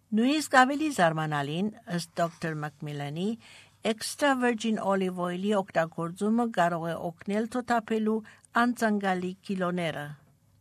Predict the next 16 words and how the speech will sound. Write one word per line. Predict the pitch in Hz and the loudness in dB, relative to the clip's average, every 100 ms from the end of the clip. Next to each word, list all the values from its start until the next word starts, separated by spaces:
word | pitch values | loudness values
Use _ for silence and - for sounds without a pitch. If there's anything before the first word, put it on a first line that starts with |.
| _ _ _ _ - - - - | _ _ _ _ -20 -20 -16 -2
Monounsaturated | 202 226 262 320 311 269 226 - 185 - 165 151 151 160 - - _ _ _ _ _ _ - | 2 4 4 4 4 2 0 -2 -2 -2 -6 -6 -6 -10 -10 -18 _ _ _ _ _ _ -2
չհագեցած | 214 208 202 214 220 233 226 165 | 2 2 2 -2 2 0 0 -6
յուղերը, | 156 151 147 170 - | -4 -4 -4 -4 -4
ինչպես | 185 - 185 185 - - _ 175 | -6 -4 -4 -4 -6 -14 _ -2
ավոկադոյի | 175 170 180 175 165 175 208 190 | -2 -2 -4 -4 -4 -4 -2 -2
և | 175 185 | -4 -6
բիստագեղենի | 156 180 175 165 156 180 208 | -4 -2 -2 -4 -6 -2 0
մեջ | 208 156 - | 0 -2 -8
գտնվող | 160 - 147 151 151 | -10 -10 -8 -8 -8
յուղերը, | 143 151 165 214 220 - - - - | -8 -6 -2 -2 -4 -10 -20 -4 2
ավելի | 202 240 262 320 - | 4 4 2 -2 -2
դյուրությամբ | 233 220 262 262 - | -4 0 2 2 0
կբահվին | 175 165 156 170 170 160 | 0 2 2 -2 -4 -4
մեր | 151 151 | -4 -4
մարմիններու | 151 156 156 147 143 147 170 | -4 -4 -8 -6 -8 -4 -2
մեջ, | 214 | -4